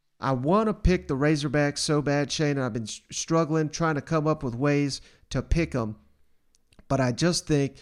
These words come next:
that Georgia is the best team. I've been saying it and saying it and saying it, and it's, and it's come true, I think, not only in the S E C, but the best team in the country, them Georgia Bulldogs. So I'm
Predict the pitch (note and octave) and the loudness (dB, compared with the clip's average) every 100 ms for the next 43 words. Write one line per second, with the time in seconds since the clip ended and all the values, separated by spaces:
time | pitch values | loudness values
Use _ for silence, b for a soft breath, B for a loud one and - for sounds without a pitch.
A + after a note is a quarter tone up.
0 | B - B2 A2+ D3+ D#3+ B2+ A2+ A2 b | B -6 -6 0 2 2 2 0 -2 b
1 | b - A#2 B2 C#3 D#3+ - - D3+ D3 | b -8 -4 -2 0 0 0 -2 0 0
2 | C#3+ b b _ _ - - G#2+ F#3 G3+ | -4 b b _ _ -8 -6 0 4 4
3 | G3+ G3+ G2+ - D#3+ E3 D#3 A#2+ - D3+ | 4 2 -2 0 2 2 0 -2 -2 0
4 | C#3 C3 C3 B2 - A#2 B2+ B2 - F#3 | 0 0 -4 -6 -8 -4 -4 -4 0 0
5 | E3+ F3 D3 A#2+ A#2+ B2 A#2+ B B B | 2 0 0 0 -2 -6 -8 B B B
6 | - D3+ G3 F#3+ F3 D#3 D3+ D3+ C#3+ D#3 | 0 4 4 4 2 4 2 2 2 -2
7 | C3+ - C#3+ B2+ B2 A2+ C#3 D3+ - D#3 | -2 -2 -2 -2 -4 0 2 2 0 -2
8 | C#3+ C#3 C3 b - C3 A#2 G#2+ - D#3+ | -2 -2 -6 b -6 -4 -2 -4 -4 0
9 | E3 - A#2+ G#2+ G2+ b b - A2+ G2 | 0 0 -4 -4 -6 b b -6 -4 -4
10 | G#2+ B2 D#3 D#3+ C#3+ D3+ D#3 - - A#2 | -4 0 2 0 0 0 -2 -8 -16 0
11 | D#3 D3+ C#3+ C#3 C#3 C#3 C3 - b b | 2 2 2 2 0 -2 -6 -14 b b
12 | b C3 A#2+ D#3+ F#3 E3 | b -2 2 4 2 0